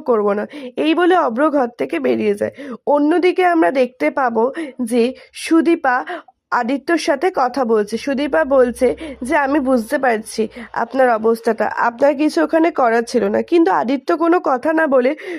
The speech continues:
সুদীপার দিকে একদৃষ্টে তাকিয়ে থাকে। তখন সুদীপা বলে যে, "আপনার কি কিছু বলার আছে?" আদিত্য তখন কিন্তু কিন্তু করে বলে, মানে,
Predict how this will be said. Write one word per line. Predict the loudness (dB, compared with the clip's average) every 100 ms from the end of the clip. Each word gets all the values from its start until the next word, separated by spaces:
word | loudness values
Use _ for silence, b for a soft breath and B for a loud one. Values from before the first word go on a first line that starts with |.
| B
সুদীপার | -2 0 2 0 -2
দিকে | -4 -4 -2 0 0
একদৃষ্টে | -2 -4 -6 -4 -4
তাকিয়ে | -2 -4 0 0
থাকে। | 0 -4 -6 -8 -6 -6 -6 -2
তখন | -2 0 -2
সুদীপা | -2 -2 -2 -2 0
বলে | 0 2 0
যে, | 0 -2 -4
"আপনার | -2 0 0
কি | 0
কিছু | 0 0 0
বলার | 0 0 2 0
আছে?" | 0 -2 -6 B B -10 -4
আদিত্য | -2 0 0 0
তখন | 0 2 2
কিন্তু | 4 0 2 -2
কিন্তু | 0 0 0
করে | 0 0
বলে, | 0 0 2 0 -2 -10 -4
মানে, | 0 2